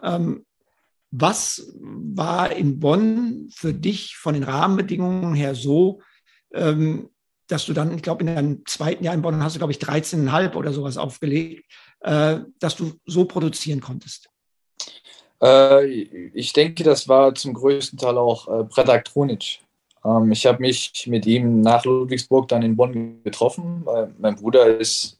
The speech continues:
Speaker 2: lebt in der Nähe von Bonn. Und dann bin ich da kurz rüber und hab ihn dann in der Stadt getroffen. Und, äh,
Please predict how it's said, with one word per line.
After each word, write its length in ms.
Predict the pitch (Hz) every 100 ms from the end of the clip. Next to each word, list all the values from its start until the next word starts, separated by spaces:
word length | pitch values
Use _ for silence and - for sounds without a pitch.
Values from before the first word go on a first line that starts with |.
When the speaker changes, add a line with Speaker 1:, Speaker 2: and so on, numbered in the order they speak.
| 101
Speaker 2:
lebt 300 | 92 113 131
in 80 | 117
der 80 | 110
Nähe 240 | 113 123
von 240 | 120 123 117
Bonn. 280 | 123 131 - _ - - - _ _
Und 160 | 110
dann 340 | 107 107 104 101
bin 140 | 117
ich 80 | 120
da 160 | 110 - _ _ _ _
kurz 260 | 120 107 120
rüber 220 | 127 131 - -
und 340 | 104 110 107
hab 200 | 117 110
ihn 160 | 117 113
dann 160 | 110
in 140 | 110 110
der 100 | 107
Stadt 260 | - 113
getroffen. 580 | - - 110 113 131 123 - _ _ _ _
Und, 560 | _ 107 107 107 - -
äh, 460 | - 101 104 101